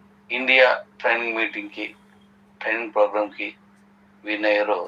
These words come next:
త్వరలో మీకు లిస్ట్ ఇస్తాను. చాలా చక్కగా చేశారు. కుమ్మేద్దాం,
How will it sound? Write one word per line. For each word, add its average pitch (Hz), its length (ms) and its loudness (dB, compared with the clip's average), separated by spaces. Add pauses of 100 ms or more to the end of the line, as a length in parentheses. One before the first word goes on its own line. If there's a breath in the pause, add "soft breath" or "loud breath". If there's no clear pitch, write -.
(140)
త్వరలో 104 320 2
మీకు 101 260 -8
లిస్ట్ 87 280 -12
ఇస్తాను. - 380 -8 (840)
చాలా 104 220 0
చక్కగా 107 320 2 (100)
చేశారు. - 360 -8 (1400 soft breath)
కుమ్మేద్దాం, - 500 0